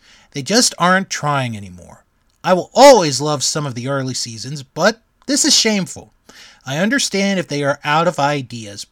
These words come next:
but then just end the show. It's not like they need the money. The past few seasons have completely ruined their legacy.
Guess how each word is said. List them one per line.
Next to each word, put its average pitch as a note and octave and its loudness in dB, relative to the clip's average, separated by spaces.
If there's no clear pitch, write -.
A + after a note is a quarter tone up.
but C#3+ -6
then F#3+ -4
just F#3 -4
end G#3+ 2
the G#3 0
show. - 2
It's C3+ -8
not G3 6
like E3+ 2
they D#3+ -4
need C#3+ -4
the C3 -4
money. A#2 -8
The - -14
past G#3 2
few A#3 0
seasons C#3 -4
have C3+ -10
completely G3 -6
ruined D3+ -4
their C#3 -4
legacy. A#2 -12